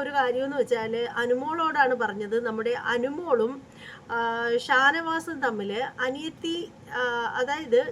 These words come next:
ച-, അനിയത്തി ചേട്ടൻ കളിയാണ് എന്നുള്ള രീതിയിൽ പറഞ്ഞിട്ടുണ്ടായിരുന്നു. ആങ്ങളെയും പെങ്ങളും കളിയെന്ന് പറഞ്ഞിട്ട്. അപ്പോൾ അത്, ആ, അവര് ആ ഒരു രീതിയിൽ ഒത്തു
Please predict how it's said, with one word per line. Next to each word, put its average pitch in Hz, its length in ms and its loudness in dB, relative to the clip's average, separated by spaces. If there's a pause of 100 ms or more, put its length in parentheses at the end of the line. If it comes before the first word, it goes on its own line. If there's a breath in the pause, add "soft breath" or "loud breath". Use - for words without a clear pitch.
(180)
ച-, - 140 -4 (140)
അനിയത്തി 330 400 -4 (140)
ചേട്ടൻ 277 320 -4 (100)
കളിയാണ് 220 560 2 (140)
എന്നുള്ള 214 280 -4 (120)
രീതിയിൽ 196 300 -2 (100)
പറഞ്ഞിട്ടുണ്ടായിരുന്നു. 190 840 -6 (680 loud breath)
ആങ്ങളെയും 302 420 0
പെങ്ങളും 247 380 4
കളിയെന്ന് 202 360 -2 (160)
പറഞ്ഞിട്ട്. 180 420 -8 (520 loud breath)
അപ്പോൾ 349 260 0
അത്, 359 180 -2 (360)
ആ, - 20 4 (320)
അവര് 339 260 2 (240)
ആ 320 40 2 (180)
ഒരു 349 160 -2 (100)
രീതിയിൽ 302 380 -8 (120)
ഒത്തു - 180 -10